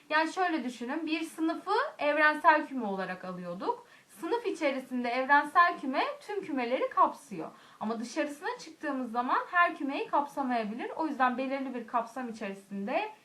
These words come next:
diyoruz. Dörde geldim. Bir kümenin boş küme hariç. Boş küme hariç dediği, yani yine iki üzeri n eksi bir olacak. Alt kümeleri öz alt kümesidir.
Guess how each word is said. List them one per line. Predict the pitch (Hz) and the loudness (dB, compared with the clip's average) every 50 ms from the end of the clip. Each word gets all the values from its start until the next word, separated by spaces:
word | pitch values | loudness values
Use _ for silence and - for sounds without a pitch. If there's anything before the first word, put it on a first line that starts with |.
| _ _ _ 208 | _ _ _ -8
diyoruz. | 208 190 - - - - - - - _ _ _ _ _ _ _ _ _ _ _ - 214 | -8 -8 -8 -10 -14 -18 -20 -20 -20 _ _ _ _ _ _ _ _ _ _ _ -6 0
Dörde | 285 320 359 392 392 466 466 | 2 4 4 4 4 2 2
geldim. | 440 453 415 370 330 294 285 370 440 453 381 | 4 6 6 8 6 6 2 -2 -4 -4 -2
Bir | 359 415 440 415 | 0 0 0 0
kümenin | - - 381 370 359 359 403 403 370 | -2 -4 -4 -2 -2 -2 -2 -2 0
boş | 320 359 415 403 403 - | 0 0 0 0 -2 -6
küme | - 370 381 381 403 | -4 -2 0 2 2
hariç. | 403 392 359 349 330 320 311 294 285 240 196 - - - - - - _ _ _ _ _ _ _ _ _ _ _ _ _ _ _ _ _ _ _ _ | 2 2 4 8 8 8 8 8 4 0 -4 -4 -10 -14 -18 -18 -20 _ _ _ _ _ _ _ _ _ _ _ _ _ _ _ _ _ _ _ _
Boş | - 170 220 269 381 466 453 - - | -6 -2 2 2 2 2 0 -2 -4
küme | - 392 403 349 | -2 0 2 2
hariç | 311 311 - - 277 269 269 285 370 370 - - - | 4 8 10 10 10 10 8 6 2 -4 -6 -8 -6
dediği, | 285 262 214 202 220 247 311 392 508 587 587 - - | -4 -2 -2 -2 -2 -2 -2 -2 -4 -4 -8 -6 0
yani | 330 320 294 277 269 277 294 311 | 4 6 6 6 6 4 0 0
yine | 320 311 302 | 0 0 0
iki | 277 277 285 - 311 | -2 -4 -4 -2 0
üzeri | 320 294 254 285 269 254 | 0 0 2 0 0 0
n | - - 269 277 269 | 0 -2 -2 -2 -2
eksi | 262 247 - - - 220 185 | -4 -6 -6 -8 -8 -8 -6
bir | 247 269 | -4 -2
olacak. | 339 359 359 370 320 359 359 381 415 - - - _ _ _ _ _ _ _ _ _ _ | -2 -2 -4 -4 2 4 4 4 4 2 -6 -18 _ _ _ _ _ _ _ _ _ _
Alt | - 269 - 466 440 - - | 12 12 12 12 10 4 -4
kümeleri | - 339 311 285 269 254 254 277 277 466 | -8 -4 -2 0 0 2 0 0 0 0
öz | - - 440 381 381 | 0 0 0 4 6
alt | 370 311 285 262 - - | 6 8 8 6 2 -2
kümesidir. | - 262 233 214 214 214 - 185 156 - - - - - - | -6 -4 -2 -2 -4 -4 -8 -12 -14 -14 -14 -14 -16 -18 -18